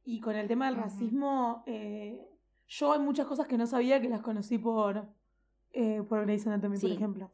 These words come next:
Speaker 3: Sí, sí, sí. Eh, los
Speaker 2: Claro,
Speaker 3: temas,
Speaker 2: es verdad.
Speaker 3: esos temas, eh, controversiales en Grey's están súper presentes hoy en día en la última temporada con todo lo que es, eh, medical care allá en Estados
Speaker 1: Sí,
Speaker 3: Unidos,
Speaker 1: creo que
Speaker 3: está
Speaker 1: eso es lo más fuerte de las últimas
Speaker 3: de las
Speaker 1: temporadas.
Speaker 3: últimas temporadas
Speaker 1: Y lo que
Speaker 3: allá,
Speaker 1: está
Speaker 3: sí.
Speaker 1: bueno.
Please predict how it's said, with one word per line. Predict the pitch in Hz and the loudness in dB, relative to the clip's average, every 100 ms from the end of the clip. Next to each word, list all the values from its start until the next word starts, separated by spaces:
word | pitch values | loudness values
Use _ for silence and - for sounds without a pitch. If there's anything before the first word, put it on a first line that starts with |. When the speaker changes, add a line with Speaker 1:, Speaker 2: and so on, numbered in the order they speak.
| _ | _
Speaker 3:
Sí, | - 214 | -6 -4
sí, | 208 208 | -2 -2
sí. | 208 190 165 | -2 -6 -4
Eh, | 170 156 | -6 -4
los | 165 - | -2 8
Speaker 2:
Claro, | 202 180 | 10 10
Speaker 3:
temas, | 175 214 | 8 2
Speaker 2:
es | 196 | -4
verdad. | 196 | -4
Speaker 3:
esos | 220 269 262 | -4 -4 -4
temas, | 240 254 254 - - - | -2 0 -2 -6 -20 -14
eh, | 180 165 - | -10 -8 -8
controversiales | 165 160 175 170 214 220 247 240 185 | -8 -6 -6 -6 -2 0 0 -4 -8
en | 180 | -8
Grey's | 165 180 254 - - | -4 -2 -4 -6 -20
están | - 190 180 196 - | -8 -2 -2 -2 0
súper | 208 202 | 2 2
presentes | 196 208 214 202 | -2 -4 -2 0
hoy | 208 | 0
en | 214 | 0
día | 220 240 240 - - - | 2 4 2 -4 -20 -14
en | 190 | -6
la | 185 | -4
última | 392 247 226 | -4 -4 -4
temporada | 214 196 185 196 220 233 226 | -4 -6 -2 2 4 4 0
con | 170 | -8
todo | 185 196 | -4 -2
lo | 202 196 | -2 -6
que | 175 190 | -6 -6
es, | 208 - _ _ _ | -8 -14 _ _ _
eh, | - 175 | -12 -10
medical | 185 202 214 196 185 | -4 -4 -4 -8 -8
care | 196 190 196 | -8 -4 -4
allá | 185 - 185 | -4 -6 -8
en | 202 | -8
Estados | - 185 208 | -4 -2 -2
Speaker 1:
Sí, | 202 | 2
Speaker 3:
Unidos, | 220 214 | 2 4
Speaker 1:
creo | 330 | 4
que | 392 | 4
Speaker 3:
está | 381 | 6
Speaker 1:
eso | 415 311 | 10 10
es | |
lo | 302 | 8
más | 311 | 4
fuerte | 311 320 339 | 4 2 4
de | 320 | 2
las | 254 | 2
últimas | 262 302 277 262 | 0 0 0 2
Speaker 3:
de | |
las | 226 | 2
Speaker 1:
temporadas. | 226 214 214 | 4 6 6
Speaker 3:
últimas | 214 214 | 2 -2
temporadas | 202 190 190 208 220 | -6 -4 0 2 2
Speaker 1:
Y | 262 | 6
lo | 254 | 6
que | 220 233 | 8 4
Speaker 3:
allá, | |
Speaker 1:
está | 208 240 | 4 4
Speaker 3:
sí. | 233 | 6
Speaker 1:
bueno. | 220 208 196 | 6 2 -4